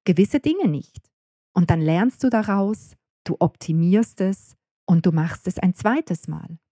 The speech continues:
Und dann analysierst du wieder und wieder. Und so geht der Prozess weiter und so entsteht Erfolg, indem du an einer Sa-,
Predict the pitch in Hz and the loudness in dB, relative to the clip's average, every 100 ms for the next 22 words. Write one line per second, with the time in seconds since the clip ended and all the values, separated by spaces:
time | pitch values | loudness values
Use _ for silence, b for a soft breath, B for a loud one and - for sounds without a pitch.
0 | _ - 143 - 170 196 202 - 214 - | _ -6 -4 0 2 4 2 2 -2 0
1 | 220 208 262 233 151 156 _ _ - 190 | -4 -2 -2 0 -2 -2 _ _ 0 0
2 | 185 233 208 156 156 _ _ 196 185 254 | 4 2 4 2 0 _ _ -2 2 4
3 | 285 285 269 240 - 214 - 208 - 170 | 4 4 2 0 -2 -6 -2 -4 -2 -4
4 | 170 - 208 - 170 - - 208 247 - | -4 -4 -6 -2 -4 -2 4 6 6 2
5 | 214 202 - 190 190 202 - 190 - 175 | -4 -4 -2 0 0 -2 -4 -4 0 2
6 | 156 156 - _ _ _ - 185 190 220 | 2 0 -8 _ _ _ 2 4 6 6
7 | 240 240 240 - 185 175 180 165 - 175 | 6 4 2 0 -2 0 -2 -2 -2 -4